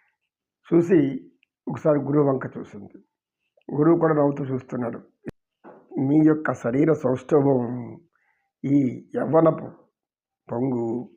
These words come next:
మీరు చూపెట్టుకుంటున్నట్టు నీ ముఖ సౌందర్యము, అందుకు రాసుకున్నటువంటి అనేక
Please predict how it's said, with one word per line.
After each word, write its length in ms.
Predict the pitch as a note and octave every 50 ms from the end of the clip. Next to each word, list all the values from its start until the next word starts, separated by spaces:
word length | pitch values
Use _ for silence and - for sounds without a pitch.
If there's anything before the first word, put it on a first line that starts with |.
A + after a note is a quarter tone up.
| _ _ _ _ _ _ _ _ -
మీరు 220 | B2+ D3+ E3+ E3+
చూపెట్టుకుంటున్నట్టు 920 | E3 E3+ E3 E3 E3 D3+ E3 - - F3 E3+ D#3 E3+ D3+ D3+ D#3+ D3+ D3 F3
నీ 220 | D#3+ C#3+ D3+ D3+
ముఖ 200 | C#3 C3 C3 B2+
సౌందర్యము, 720 | C3 C#3 C3+ C#3 D3 D3+ D#3 D3 D3 D3 C#3+ D3 D3+ D3 C#3+
అందుకు 240 | C#3 C3 B2 A2
రాసుకున్నటువంటి 760 | C3+ C3 C3+ C3 - - C#3 C#3 C#3+ C3 C#3 C#3 C#3 C3+ B2 B2+
అనేక 560 | B2 B2+ C#3 C#3 C#3 C3 C#3 B2 A2+ G2+